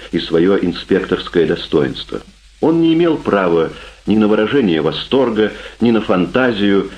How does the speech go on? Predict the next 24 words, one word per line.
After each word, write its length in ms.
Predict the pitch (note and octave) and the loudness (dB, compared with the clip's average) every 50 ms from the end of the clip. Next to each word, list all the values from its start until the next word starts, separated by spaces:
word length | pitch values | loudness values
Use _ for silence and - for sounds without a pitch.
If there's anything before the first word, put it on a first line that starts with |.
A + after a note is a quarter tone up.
| - - | -12 -2
ни 140 | G2+ A2 G#2+ | 0 2 2
на 140 | F#2+ F2 D#2+ | 2 0 -2
остроумие. 760 | - - - - F2 E2+ G2 C3+ C#3 B2+ A#2+ A2 G#2 F#2+ - - - - - - - - | -4 -6 -2 0 2 2 4 4 2 2 2 2 0 0 -2 -8 -18 -20 -20 -20 -18 -6
По 100 | - A#2 | -4 -4
своей 360 | - - A2+ A#2+ B2+ C3 B2+ | -2 0 2 2 4 4 2
должности 680 | B2+ C3+ D3 C#3+ B2 G2 - F2 D2+ D2 - - - E2+ | 2 2 2 2 2 0 0 -2 -2 -2 -2 0 0 2
он 260 | - - F#2 F#2+ F2+ | 2 4 2 2 2
должен 360 | G2 A2+ A2 G#2 G#2+ G2+ E2+ | 2 2 2 2 2 0 2
был 220 | D#2 G#2 G#2+ F#2+ | 2 2 2 2
восхищаться 720 | F2 F#2 - - - F2 - - - A2 G#2+ - - - | 0 -2 -2 -2 -4 -4 -4 -2 -2 -2 -2 -2 -2 -2
лишь 220 | F2 F#2 F#2+ - A2+ | 0 0 0 0 0
одним 340 | A2 F#2+ A2 G#2+ F#2 D#2 - | 0 0 2 0 0 0 -2
качеством — 680 | - G2+ E2 C#2+ - - - - - - C#2 B1+ A1+ - - - - - - | -2 -2 -2 -2 -2 -6 -8 -8 -8 -8 -6 -6 -8 -10 -14 -20 -20 -16 -2
пунктуальностью. 1040 | - G#2 G2 F2 - - A2 G#2 F#2+ D#2+ D2 C#2 B1+ B1+ - - - - - - - - - - _ - - _ _ - - - - - - - | 0 0 0 0 -2 -2 0 0 0 0 0 -2 -4 -6 -8 -10 -10 -10 -12 -12 -12 -14 -20 -20 _ -20 -20 _ _ -20 -20 -20 -20 -20 -10 0
Он 220 | F2+ G2+ G#2 A2 A2+ | 2 2 4 4 4
не 120 | A2+ A2+ | 4 2
имел 200 | A2+ A#2+ A#2+ A#2 | 2 2 2 0
права 580 | A2+ - - G#2+ G#2+ G#2 G2 F#2 F2+ F2 E2+ - | -2 -2 0 0 2 2 2 2 2 2 2 0
выпить 380 | - D#2 F#2+ F#2+ F#2 F2 - - | 0 0 0 0 0 -2 -6 -6
стаканчик 600 | - - E2+ E2 F2 F2 E2 D#2+ - - D#2 D2+ | -2 -2 0 2 2 0 0 0 -2 -4 -4 -2
другой 400 | D2+ E2 E2 C#2+ D#2 D#2+ D#2 D#2 | -2 -2 0 2 2 2 2 2
в 100 | C#2+ - | -2 -4
компании 520 | - E2+ D#2 D2 D#2 E2 D#2+ D#2 D2+ D2+ | -2 -2 -2 0 0 0 0 0 0 -2
приятелей — 800 | D2+ D2+ - D#2+ D2+ C#2+ D#2 D2 C#2 - - D2 C#2+ C#2+ - - | -2 -2 -2 -2 0 0 0 -2 -2 -4 -6 -4 -4 -4 -4 -6